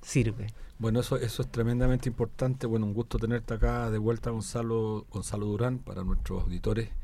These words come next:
Speaker 2: eh, un destacado e-, profesional, economista de la Universidad Católica de Chile. Bueno, tiene un máster en la Universidad de Turín, Italia, también vinculado al tema del trabajo. Y como bien decía el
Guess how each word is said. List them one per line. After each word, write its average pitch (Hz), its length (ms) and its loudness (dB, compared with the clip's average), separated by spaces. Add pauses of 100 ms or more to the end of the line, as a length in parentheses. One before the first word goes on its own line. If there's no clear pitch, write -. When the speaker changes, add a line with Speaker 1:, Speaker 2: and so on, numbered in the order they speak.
(580)
Speaker 2:
eh, 87 440 -2
un 95 120 -2
destacado 107 640 -2
e-, 98 60 -4 (260)
profesional, 113 600 0
economista 107 720 -2
de 92 140 -4
la 85 360 -4
Universidad 90 380 0
Católica 87 340 -4
de 85 80 -8
Chile. 123 380 -2
Bueno, 101 240 -4 (400)
tiene 98 180 -4
un 95 100 2
máster 98 380 -2
en 87 160 0
la 87 60 -4
Universidad 87 380 -2
de - 20 -4
Turín, 87 280 -4
Italia, 117 440 -2 (420)
también 110 460 -2 (100)
vinculado 98 380 -2
al 92 80 -4
tema 95 200 -2
del - 80 -6
trabajo. 117 460 -2 (720)
Y 107 140 -2
como 113 220 2
bien 127 120 4
decía 135 380 2
el 120 360 0